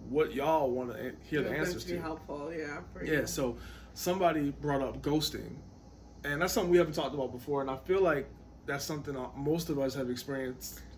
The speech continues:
Speaker 1: <laughs> once in some fashion.
Speaker 2: When's the first time you heard that term, ghosting?
Speaker 1: To be honest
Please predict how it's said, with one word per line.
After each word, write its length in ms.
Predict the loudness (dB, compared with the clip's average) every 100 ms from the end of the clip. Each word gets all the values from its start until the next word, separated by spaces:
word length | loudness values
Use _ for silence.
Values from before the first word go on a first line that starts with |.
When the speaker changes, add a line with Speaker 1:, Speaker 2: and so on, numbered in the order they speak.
| -12 -4
Speaker 1:
<laughs> 340 | 4 4 6
once 240 | 6 6 4
in 100 | 2
some 320 | 6 4 6
fashion. 300 | 4 4 6
Speaker 2:
When's 260 | 6 6 2
the 140 | 0
first 200 | 2 0
time 180 | 0 -2
you 80 | -2
heard 220 | -4 -4
that 300 | -4 -6 -8 -12 -16 -14
term, 240 | -8 -8 -8 -6
ghosting? 520 | -6 -6 -10 -12 -12 -16 -18 -18 -18 -16 -16 -16 -14 -14 -14 -14 -16 -16 -16 -18 -14 -14 -14 -20 -18 -12 0
Speaker 1:
To 120 | 2
be 120 | 2
honest 600 | 2 2 2 2 -2 -8